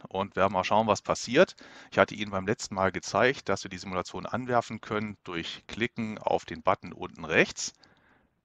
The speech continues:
Dasselbe funktioniert aber, wenn Sie auf Schaltplan gehen und hier ein-, ausschalten wählen, beziehungsweise die Control-W-Taste,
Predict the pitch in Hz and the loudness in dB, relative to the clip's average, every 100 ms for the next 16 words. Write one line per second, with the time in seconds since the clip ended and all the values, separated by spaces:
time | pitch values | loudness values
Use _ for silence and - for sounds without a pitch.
0 | _ _ - - 110 135 135 110 - 104 | _ _ -2 4 6 6 4 0 -8 -4
1 | 117 127 - 117 117 120 127 _ _ - | 0 0 6 6 8 6 4 _ _ -6
2 | 101 104 98 98 101 - 90 90 - - | -6 -6 -8 -6 0 4 6 4 0 -16
3 | _ _ _ _ _ - - 98 151 - | _ _ _ _ _ -10 4 6 6 4
4 | 120 117 113 104 107 110 113 - - 87 | 2 2 0 -2 -2 -2 -6 -12 -12 -10
5 | - 98 95 90 - _ _ - 92 92 | -8 -2 2 2 -2 _ _ 4 4 4
6 | - 98 - 85 76 76 76 78 - - | 2 0 2 0 -2 -8 -12 -12 -12 -10
7 | 92 87 - 87 85 85 - 85 87 80 | -8 -6 -2 -2 -2 -10 -10 -10 -8 -6
8 | 101 127 110 104 104 | -4 0 0 0 -2